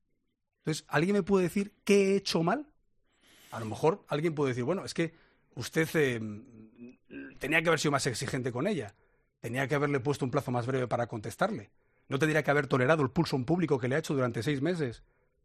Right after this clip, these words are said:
llamando a todos los medios de comunicación en su entorno para decir que esto no era motivado porque se le había pedido una información sobre una actuación administrativa,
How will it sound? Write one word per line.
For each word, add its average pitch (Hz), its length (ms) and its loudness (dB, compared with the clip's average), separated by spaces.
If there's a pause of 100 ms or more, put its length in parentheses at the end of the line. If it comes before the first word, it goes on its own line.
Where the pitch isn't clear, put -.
(420)
llamando 147 300 4
a 151 60 2
todos 156 140 4
los 143 80 2
medios 143 140 2
de 135 80 0
comunicación 131 400 -2
en 131 40 -4
su 139 80 -2
entorno 151 320 0
para 127 160 4
decir 123 240 -2
que 147 80 0
esto 147 180 0
no 139 240 2
era 160 320 -2 (1000)
motivado 120 800 2
porque 120 220 -2
se 127 80 -2
le 120 40 2
había 135 160 2
pedido 131 160 2
una 127 120 2
información 120 640 -2 (500)
sobre 123 320 0
una 123 180 0
actuación 123 380 0
administrativa, 127 680 0